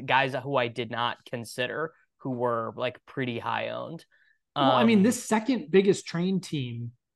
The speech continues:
Speaker 2: or the third biggest train team, was a Lamar Jackson, Zay Flowers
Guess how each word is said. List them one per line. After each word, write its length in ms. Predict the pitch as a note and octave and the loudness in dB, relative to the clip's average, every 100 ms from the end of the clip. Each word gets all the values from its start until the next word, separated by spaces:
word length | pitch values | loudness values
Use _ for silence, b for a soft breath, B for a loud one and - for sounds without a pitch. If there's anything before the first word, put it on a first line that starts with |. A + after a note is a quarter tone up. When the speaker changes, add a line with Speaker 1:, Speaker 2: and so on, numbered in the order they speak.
| - | 2
Speaker 2:
or 80 | F3 | 4
the 120 | E3+ | 4
third 340 | E3+ G#3 G#3 | 6 8 8
biggest 260 | F#3+ F3+ - | 6 4 2
train 260 | E3 E3 D#3+ | -4 -4 -2
team, 260 | D3+ C3 | -2 -2
was 220 | C3 B2 C3 | -2 0 0
a 380 | B2+ B2 A#2 - _ _ | 0 0 -4 -8 _ _
Lamar 320 | D3 D3 D#3 C#3+ | 0 4 4 4
Jackson, 460 | D3 C#3+ - C#3+ | 2 0 -4 -6
Zay 280 | A#2 C3 C3 | -4 0 0
Flowers 800 | C3 C#3+ B2 B2+ A2 G#2+ - | 0 -4 -4 -4 -6 -8 -12